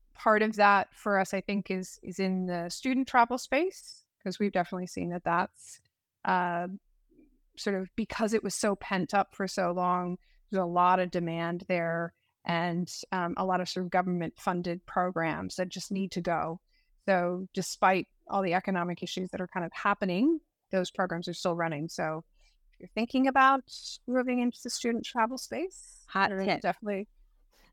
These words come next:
Speaker 1: definitely recommend. Uh, and then within that, one of the things that we've seen just on the acquisition side of it, um, email. Like, I, I, not just because I built an email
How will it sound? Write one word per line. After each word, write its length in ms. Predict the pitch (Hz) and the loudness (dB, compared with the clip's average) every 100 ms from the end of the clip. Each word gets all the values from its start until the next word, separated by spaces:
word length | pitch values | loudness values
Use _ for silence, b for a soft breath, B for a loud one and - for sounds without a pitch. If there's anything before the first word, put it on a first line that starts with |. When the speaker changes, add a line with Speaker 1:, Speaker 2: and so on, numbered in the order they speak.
| _ _ | _ _
Speaker 1:
definitely 280 | 240 - 220 | -10 -6 -2
recommend. 580 | 214 214 233 214 240 294 b b b - | 0 0 2 2 2 -2 b b b 4
Uh, 420 | 233 233 226 226 - | 8 8 8 4 4
and 200 | 233 240 | 4 6
then 460 | 247 240 240 240 226 | 6 6 2 -4 -6
within 680 | 233 233 262 - 262 294 311 | -2 0 0 0 2 4 6
that, 320 | 285 214 196 | 6 6 6
one 140 | 214 220 | 2 0
of 60 | 226 | 0
the 60 | |
things 240 | 226 214 196 | 0 0 0
that 120 | 196 | 0
we've 180 | 202 190 | -2 -6
seen 680 | - 196 190 190 190 190 - _ | -6 -4 -2 -4 -8 -18 -20 _
just 220 | 208 196 185 | -10 -2 2
on 100 | 185 | 2
the 100 | 185 | 2
acquisition 800 | 175 - 180 - 208 - 202 202 | 2 0 -8 -6 -4 -2 -2 -2
side 320 | 175 170 170 | -2 -2 -2
of 100 | 170 | -2
it, 260 | 170 165 - _ _ _ _ _ _ _ _ - | -2 -2 -6 _ _ _ _ _ _ _ _ -2
um, 320 | 196 190 185 - - | 0 0 -2 -8 0
email. 400 | 294 269 202 - _ _ _ _ _ _ _ _ _ - | 2 4 0 -6 _ _ _ _ _ _ _ _ _ -2
Like, 220 | 190 - | 0 2
I, 180 | 196 - | 0 -2
I, 220 | - 196 - _ - - | -4 -6 -10 _ -20 -8
not 220 | 208 202 - | 4 4 4
just 160 | 202 | -2
because 220 | 214 196 | -2 0
I 280 | 202 185 185 - 175 - _ - - | 2 0 -2 -10 -14 -14 _ -20 -4
built 200 | 196 - | -2 0
an 80 | 185 | -2
email 320 | 175 175 | 0 -2